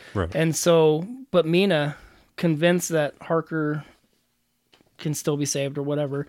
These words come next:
Speaker 2: she lets him in.
Speaker 1: Mm-hmm.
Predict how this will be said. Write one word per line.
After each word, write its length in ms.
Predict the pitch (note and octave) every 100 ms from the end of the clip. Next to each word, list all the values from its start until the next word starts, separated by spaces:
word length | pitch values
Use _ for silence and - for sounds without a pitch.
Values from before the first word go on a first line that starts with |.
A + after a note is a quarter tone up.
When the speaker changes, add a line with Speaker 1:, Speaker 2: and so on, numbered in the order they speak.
| - - -
Speaker 2:
she 260 | - G3+ E3+
lets 440 | D#3 F3 - -
him 420 | D#3+ D3+ C#3 C#3 - _ _ _ _ _ -
in. 460 | F3+ F3 A2 A#2+ - -
Speaker 1:
Mm-hmm. 260 | F#2 E2